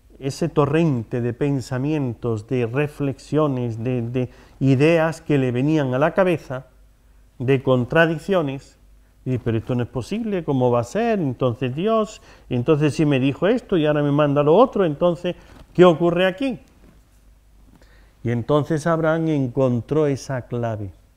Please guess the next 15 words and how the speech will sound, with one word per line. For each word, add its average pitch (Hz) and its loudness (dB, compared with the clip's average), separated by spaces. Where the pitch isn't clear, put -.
Poderoso 143 4
es 180 -8
Dios 196 -8
para 196 8
resucitar 135 0
muertos. 113 -6
Puede 214 6
ser 233 2
que 202 2
me 175 4
mande 202 2
sacrificarlo, 185 0
yo 113 -2
lo 120 2
hago. 123 -4